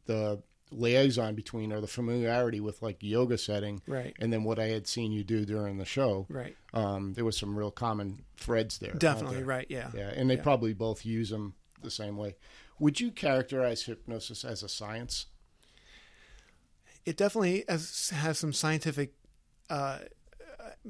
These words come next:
Speaker 2: aspects, um, and there's been a lot of study in it because of, especially as we learn more ways to study the brain and understanding what's happening in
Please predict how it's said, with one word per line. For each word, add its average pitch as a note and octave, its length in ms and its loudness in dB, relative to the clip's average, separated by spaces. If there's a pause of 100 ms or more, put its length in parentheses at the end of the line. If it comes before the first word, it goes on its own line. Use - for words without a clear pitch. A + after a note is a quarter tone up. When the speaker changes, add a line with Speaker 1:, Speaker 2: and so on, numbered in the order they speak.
(240)
Speaker 2:
aspects, D#3+ 720 0 (100)
um, C#3 420 -2
and F3 140 4
there's F3 140 4
been G3+ 140 6
a F3+ 60 4
lot E3 240 4
of D3 100 0
study D#3+ 560 2
in D3 180 -2
it C#3+ 200 -4
because C#3 580 -2 (100)
of, C3+ 440 -2 (480)
especially F#3+ 340 4
as C#3+ 80 2
we D3+ 100 4
learn D#3 240 4
more D3 420 2 (100)
ways D3 440 -2 (240)
to C#3 360 -4
study D3 320 2
the C3 120 -2
brain C3+ 400 -4
and C#3 180 -6
understanding C#3 460 -2
what's C#3+ 180 -2
happening C#3 380 -4
in C3+ 260 -8